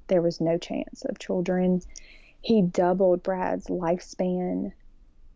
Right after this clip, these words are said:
from three <laughs> years to seven. I mean,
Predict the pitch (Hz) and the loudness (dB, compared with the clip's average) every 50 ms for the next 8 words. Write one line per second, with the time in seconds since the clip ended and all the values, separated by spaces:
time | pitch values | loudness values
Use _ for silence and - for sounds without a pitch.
0 | - - - _ _ _ - _ - - _ - - - - 208 190 185 180 180 | -20 -20 -20 _ _ _ -20 _ -20 -20 _ -20 -18 -6 0 2 2 4 2 2
1 | 185 - - 196 196 214 240 240 233 220 208 226 226 233 233 240 214 233 240 226 | 0 0 2 4 6 6 6 6 4 4 2 2 4 4 6 4 4 4 4 2
2 | 202 - - - 233 226 - - - 196 190 220 214 185 143 127 151 143 120 165 | 0 -4 -6 0 0 0 0 0 -2 2 2 2 2 0 -4 -4 -4 -4 -4 -4
3 | 190 185 180 180 175 170 185 | -4 -4 -4 -4 -6 -6 -10